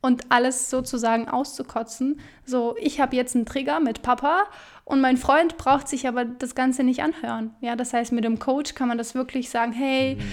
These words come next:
Speaker 1: ähm, ich hatte mich jetzt irgendwie nicht getraut, vor der Coaching-Session noch bei dir zu melden, irgendwas, ne? Thema Mädchen, Hilfe annehmen, dass Papa da sein darf.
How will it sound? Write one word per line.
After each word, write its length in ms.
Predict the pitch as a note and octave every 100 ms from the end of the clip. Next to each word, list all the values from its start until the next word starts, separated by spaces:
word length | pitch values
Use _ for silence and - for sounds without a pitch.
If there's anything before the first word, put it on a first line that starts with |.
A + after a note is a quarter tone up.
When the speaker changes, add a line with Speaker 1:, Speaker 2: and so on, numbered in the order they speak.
| F#3+ - -
Speaker 1:
ähm, 400 | B3+ B3 B3 B3 B3
ich 140 | -
hatte 200 | B3 B3+
mich 160 | A#3+ A#3+
jetzt 160 | A#3+
irgendwie 280 | - C4 A#3+
nicht 180 | A#3+ B3
getraut, 380 | B3+ - A3+ A3+
vor 120 | A#3
der 100 | A3+
Coaching-Session 720 | A3 B3 A#3+ A#3 A#3+ A#3 A#3
noch 120 | A3
bei 120 | A3 A3
dir 120 | B3+
zu 120 | -
melden, 460 | C4+ C#4+ C4+ C4 B3
irgendwas, 380 | A#3 A3 A3+
ne? 180 | C#4+ F#4+ - - -
Thema 240 | - A3+ A3
Mädchen, 720 | B3+ E4 E4 - A#3+ A#3+ B3
Hilfe 400 | - C#4+ D4 D4
annehmen, 500 | - B3+ A#3+ A3+ A3+
dass 160 | A3+ A3+
Papa 260 | - - B3+
da 220 | C4 C4+
sein 200 | B3+ A#3
darf. 240 | A3+ A#3